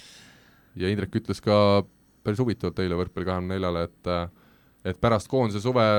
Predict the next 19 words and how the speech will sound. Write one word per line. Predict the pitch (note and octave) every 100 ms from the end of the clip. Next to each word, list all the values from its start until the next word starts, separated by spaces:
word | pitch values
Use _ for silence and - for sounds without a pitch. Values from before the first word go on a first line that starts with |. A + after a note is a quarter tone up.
| G#2 G#2
ta | G#2 G#2 G#2 G#2 G#2 G#2 G#2 -
teeb | A2 G2+
siis | - F#2+
nii-öelda | G#2 A2
emotsiooni | A2 - C3 A#2 G2
pealt | G#2 C3
otsuse, | - F#2 F2
et | -
kas, | - G2 - - - _ _ _ _
kui | - G#2
annab | G2+ G2 _
palju | A#2+ A2 G#2+
veel | A2 C3+
jõudu | F#2+ G#2 A2+
juurde | C3 A2 G2 G2
ja | G2 G2+
indu | C3 G2+ G2+
juurde, | G2+ F#2+ F#2
siis | G2 -